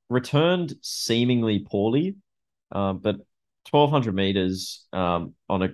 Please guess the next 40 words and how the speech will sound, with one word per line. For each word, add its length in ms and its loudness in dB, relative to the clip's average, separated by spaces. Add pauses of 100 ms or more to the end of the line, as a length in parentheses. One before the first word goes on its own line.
you 140 -6
know, 160 -2
completely 460 -2
bottomless, 720 -2 (400)
uh, 140 0
track 320 -2
to 100 -4
some 200 -2
extent, 420 -4
it 220 -4
just 200 -4
wasn't 240 0
really 200 -2
suitable 380 -6
for 160 -6
her. 300 2
I 120 0
don't, 280 -4 (100)
well, 260 2
it 80 -2
definitely 320 -2
wasn't 240 -6
suitable 360 -4
for 300 -2
her, 160 2
and, 340 -4
uh, 300 2 (480)
she 180 0
didn't 200 4
really 220 6
seem 320 0
to 100 -2
be 120 2
able 180 2
to 60 0
get 340 -2 (180)
enough 360 -2
room 540 0 (540)
late, 440 2 (100)
um, 400 -6